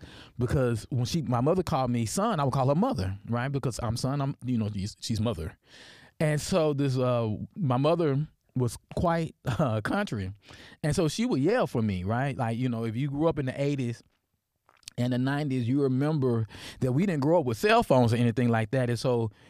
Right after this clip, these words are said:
if our parents wanted to get us to come in or find us in the neighborhood, they'd go to the front door and yell your name. And, and there would be this network of people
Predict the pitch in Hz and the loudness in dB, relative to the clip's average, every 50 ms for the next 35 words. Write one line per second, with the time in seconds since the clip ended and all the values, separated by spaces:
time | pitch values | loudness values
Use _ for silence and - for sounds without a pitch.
0 | - - - 147 135 - - 143 147 170 175 - - - 180 180 196 208 196 143 | -10 -2 -2 -2 -2 0 0 2 4 4 2 2 0 0 2 4 4 4 4 2
1 | - - - 120 120 143 151 156 151 147 - - 165 147 139 135 131 123 110 107 | 0 -2 -2 2 2 4 4 2 0 -2 -4 -2 0 0 0 0 0 0 -2 -2
2 | 110 104 _ _ - - - _ _ - 123 120 143 208 262 - - 151 139 135 | -4 -6 _ _ -20 -20 -20 _ _ -4 -2 0 2 2 2 0 0 2 2 4
3 | 131 131 127 - - - - 139 - - - 208 - 160 139 - - 156 156 165 | 4 2 0 -2 -4 -2 -2 -2 0 2 0 2 2 2 0 0 0 0 2 2
4 | 170 170 170 170 160 160 - - 143 123 120 113 - - 147 160 175 185 175 160 | 2 2 2 2 0 0 -2 0 0 0 0 0 0 0 0 0 0 0 2 0
5 | 156 135 151 127 123 135 175 226 247 302 214 160 147 135 131 147 - - - - | 2 2 0 0 0 0 0 -2 0 0 0 2 2 2 2 0 -2 -4 -14 -20
6 | - - - 165 147 127 123 151 156 - - 147 143 - - 175 170 131 139 139 | -12 -4 -2 0 0 2 2 2 2 2 0 -2 -2 -2 0 -2 -2 0 0 0
7 | 165 190 185 139 135 127 123 131 170 220 247 226 208 185 135 147 170 180 180 196 | 2 2 2 2 2 2 2 2 4 4 4 4 2 2 2 2 2 2 2 2
8 | 254 269 160 110 104 101 104 - - _ - 151 147 147 151 147 147 143 - - | 2 2 2 0 0 -2 -4 -8 -10 _ 0 2 4 4 4 2 0 -2 -2 -2
9 | 156 147 139 139 135 135 139 131 - _ - - - - - - 135 147 160 156 | -2 0 0 0 0 0 -2 -4 -6 _ -20 -20 -20 -18 -6 0 2 4 4 4
10 | 156 147 123 127 156 165 165 160 156 131 151 143 127 127 127 143 170 - - 170 | 2 2 0 0 0 2 2 0 0 0 0 0 0 0 0 0 0 0 0 0
11 | 156 160 151 - 135 113 - - 214 196 190 202 196 202 240 277 | 0 2 2 0 -2 0 0 0 0 0 0 2 2 2 0 0